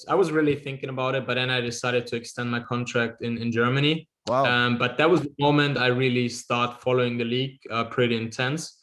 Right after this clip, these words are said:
Speaker 1: You know, I, I looked up players, I looked like,
Speaker 2: Mm.
Speaker 1: you know,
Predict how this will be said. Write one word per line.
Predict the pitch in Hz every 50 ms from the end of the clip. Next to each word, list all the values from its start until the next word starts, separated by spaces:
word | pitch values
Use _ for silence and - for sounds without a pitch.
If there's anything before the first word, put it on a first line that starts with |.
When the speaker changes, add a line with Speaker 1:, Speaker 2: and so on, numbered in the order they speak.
| _ _ _ _ _ _ -
Speaker 1:
You | 113 117
know, | 120 117 117 117
I, | 113 113
I | 110 104 110 113
looked | 110 110 117 113 - -
up | 113 113 113 -
players, | - 127 127 123 123 120 120 123 120 -
I | 117
looked | 110 110 110 110 -
like, | 117 110 110 107 107 104
Speaker 2:
Mm. | 135 139 127
Speaker 1:
you | 113 - 139
know, | 123 110 107 101 104